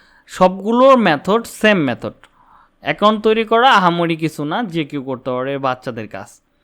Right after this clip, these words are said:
তো আমরা just আমাদের সেম পাসওয়ার্ডটাকেই সব জায়গায় ব্যবহার করব, যাতে, আহ, পাসওয়ার্ড নিয়ে বারে বারে ঝামেলায় না পড়তে হয়। ওকে, just ক্যাপচা পূরণ করব। এখান থেকে just আমরা অ্যাপ্লিকেশনে ক্লিক করব। তো আমাদের বলতেছে ইমেইলে একটা কোড পাঠায় দিছে, আমরা ইমেইল দেখি।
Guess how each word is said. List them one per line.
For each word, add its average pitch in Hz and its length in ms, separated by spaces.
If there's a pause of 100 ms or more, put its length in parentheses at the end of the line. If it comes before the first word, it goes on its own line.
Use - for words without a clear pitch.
(320)
তো 147 60
আমরা 147 320
just 143 800
আমাদের 127 380
সেম 127 300
পাসওয়ার্ডটাকেই 123 1000
সব 120 240
জায়গায় 131 240
ব্যবহার 120 300
করব, 165 360
যাতে, 127 460 (480)
আহ, 104 300 (120)
পাসওয়ার্ড 139 460
নিয়ে 127 200
বারে 113 200
বারে 113 220
ঝামেলায় 107 400
না 107 160
পড়তে 101 320
হয়। 101 240
ওকে, 151 340 (420)
just 113 280
ক্যাপচা 131 320
পূরণ 135 260
করব। 131 400 (180)
এখান 117 240
থেকে 123 220
just 147 380
আমরা 113 180
অ্যাপ্লিকেশনে 117 520
ক্লিক 110 220
করব। - 320 (680)
তো 123 80
আমাদের 131 280
বলতেছে 139 380
ইমেইলে 123 300
একটা 123 180
কোড 123 240
পাঠায় 113 300
দিছে, 120 220
আমরা 123 220
ইমেইল 113 320
দেখি। 117 360